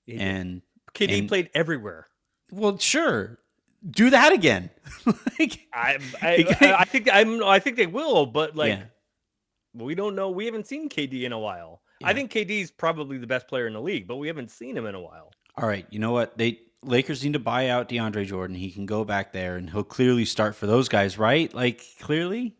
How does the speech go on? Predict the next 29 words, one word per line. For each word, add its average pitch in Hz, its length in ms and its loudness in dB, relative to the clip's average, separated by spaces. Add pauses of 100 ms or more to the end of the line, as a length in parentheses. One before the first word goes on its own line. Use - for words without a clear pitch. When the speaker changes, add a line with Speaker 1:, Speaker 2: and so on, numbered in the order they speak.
(100)
Speaker 2:
Yeah? 139 280 -4
Speaker 1:
I 202 140 -14
don't, 117 260 -18
I - 60 -20
don't 107 260 -20
think 160 220 -20
so. 113 260 -20 (300)
Speaker 2:
All 101 80 -6
right. 92 340 -4 (180)
Speaker 1:
I 98 60 -20
don't 107 180 -18
think 135 140 -14
Speaker 2:
Um, 131 220 0
Speaker 1:
so. - 80 -20
Speaker 2:
I 131 160 2
have, 180 400 2
I 151 120 4
have 196 120 4
the 160 80 4
Warriors 135 760 4
fourth 101 360 -4
here. - 280 -14 (440)
Speaker 1:
Okay. 123 180 -4 (100)
Speaker 2:
And 113 320 0
I 131 120 4
would 147 160 2
have 147 260 2
them 165 160 0
higher, 113 480 -2